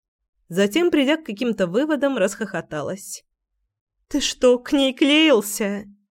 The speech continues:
"Я? Да вот, больно ещё надо!"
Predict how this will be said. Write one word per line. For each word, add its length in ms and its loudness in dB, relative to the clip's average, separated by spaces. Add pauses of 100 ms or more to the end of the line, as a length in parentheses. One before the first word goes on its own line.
(600)
"Я? 640 4 (180)
Да 360 2
вот, 520 -2
больно 360 4
ещё 340 4
надо!" 540 -2